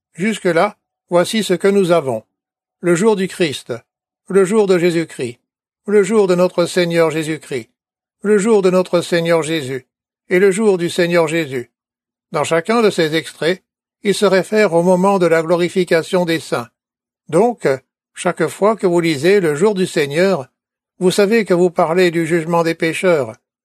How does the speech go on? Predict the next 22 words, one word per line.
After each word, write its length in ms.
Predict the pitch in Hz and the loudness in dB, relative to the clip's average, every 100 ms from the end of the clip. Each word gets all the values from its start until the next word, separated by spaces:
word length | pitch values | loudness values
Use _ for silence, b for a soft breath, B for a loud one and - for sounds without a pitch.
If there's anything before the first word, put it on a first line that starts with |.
| _ _ | _ _
Chaque 280 | - 160 - | -4 -4 -2
fois 180 | 214 240 | -2 0
que 120 | 196 | 2
vous 140 | 180 | 2
lisez 440 | 175 156 151 196 196 | 0 0 2 2 2
le 120 | 165 | 0
jour 280 | 170 220 175 | 0 2 2
de 80 | |
Christ, 520 | 165 - 185 135 - 123 - _ _ - | 0 -4 -4 -6 -10 -12 -12 _ _ -2
le 160 | 180 | -2
Christ 440 | 170 202 190 - 175 | 0 -2 -2 0 0
Jésus, 480 | 170 170 151 143 _ _ _ _ - | 0 0 -2 -10 _ _ _ _ -4
le 140 | 190 | -2
Seigneur 440 | 175 190 185 220 190 | 0 0 2 2 2
Jésus, 460 | 185 147 139 127 _ _ _ _ - | 0 -2 -6 -10 _ _ _ _ -6
le 120 | 185 | -2
Seigneur 440 | 180 196 190 202 185 | 0 0 2 2 2
Jésus-Christ, 580 | 180 185 180 208 185 _ _ _ _ _ _ | 2 0 0 -4 -6 _ _ _ _ _ _
vous 120 | 190 190 | -2 0
savez 340 | 202 190 220 | 2 2 0
qu'on 180 | 190 170 | -2 -2
parle 420 | - 170 139 | 0 0 0